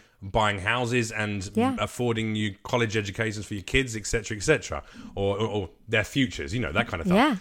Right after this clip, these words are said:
Speaker 1: Um, however, the, you, when the little voice comes up and says yes, i-, i-, are there any other little voices that ever say, you know, "If you weren't doing the voiceover or the, all these voice characters,
Speaker 2: Yeah.
Speaker 1: what could you have done with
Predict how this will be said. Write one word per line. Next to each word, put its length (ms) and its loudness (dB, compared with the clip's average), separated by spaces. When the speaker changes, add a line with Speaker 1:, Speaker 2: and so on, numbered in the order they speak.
Speaker 1:
Um, 300 2
however, 640 4
the, 180 -4
you, 140 2
when 260 8
the 80 8
little 160 2
voice 200 2
comes 180 -2
up 80 -4
and 60 -10
says 220 -4
yes, 280 0
i-, 180 -2
i-, 120 -4
are 80 0
there 180 2
any 200 2
other 180 2
little 200 0
voices 400 -2
that 100 -6
ever 180 -4
say, 440 -4
you 80 0
know, 280 4
"If 200 -2
you 100 4
weren't 280 0
doing 220 0
the 60 -2
voiceover 880 -2
or 80 -4
the, 120 -2
all 100 0
these 160 0
voice 220 -2
characters, 340 0
Speaker 2:
Yeah. 120 -2
Speaker 1:
what 180 -4
could 200 -2
you 80 -2
have 100 -4
done 180 -4
with 200 -6